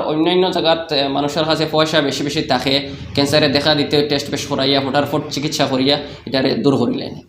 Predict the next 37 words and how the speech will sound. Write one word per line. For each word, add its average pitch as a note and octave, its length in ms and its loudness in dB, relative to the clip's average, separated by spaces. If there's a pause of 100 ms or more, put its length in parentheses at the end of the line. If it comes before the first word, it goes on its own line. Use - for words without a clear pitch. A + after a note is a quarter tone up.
(300)
কিন্তু C3+ 160 -2 (200)
আমরা E3 220 4 (200)
এত D#3 80 -4 (100)
অঞ্চল F3 320 0 (500)
মানুষের, C#3+ 420 0 (320)
এ, D#3+ 40 4 (220)
পুরা F3+ 220 4 (140)
আকৃষ্ট - 400 2
করে, C#3 280 4 (320)
তারপরে F3 420 4
মানুষে D3 340 2
বুঝে, C#3+ 380 4 (380)
কারণ B2+ 200 0 (120)
এর D3 160 2
আগে D3+ 160 2
টেস্ট D#3 260 -2
পেশ D#3+ 160 -4
করায় D3 240 2
না, C#3+ 60 2
নাই D3 300 2
তা D3+ 80 -6
কিচ্ছু C3 300 -6
হয়েছে, C3+ 220 -2
কিতা B2+ 240 -6
হইব, C3 200 -2 (440)
মোটামুটি, D#3+ 520 2 (200)
এ, G2+ 140 -2 (100)
ওষুধ C#3 280 -2
বষুধ C#3 220 -4
খাইয়া C3 280 -2 (380)
যখন F#3 240 2 (160)
ধরা G#3 260 4
দেয়, D#3+ 240 4
তখন D3+ 200 -2
মানুষের C#3+ 420 0 (160)
কাছে C3+ 300 -4 (460)
ই D3+ 160 2